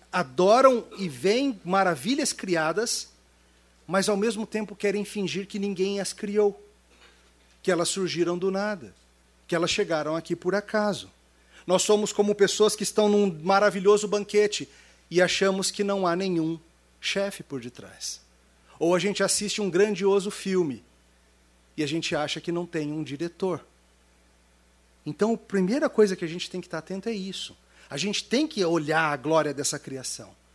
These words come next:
Mas isso nos leva ao nosso segundo ponto, ao que nós devemos adorar o Criador,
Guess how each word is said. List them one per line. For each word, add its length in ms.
Mas 220
isso 180
nos 160
leva 340
ao 200
nosso 240
segundo 460
ponto, 420
ao 100
que 120
nós 180
devemos 600
adorar 720
o 80
Criador, 680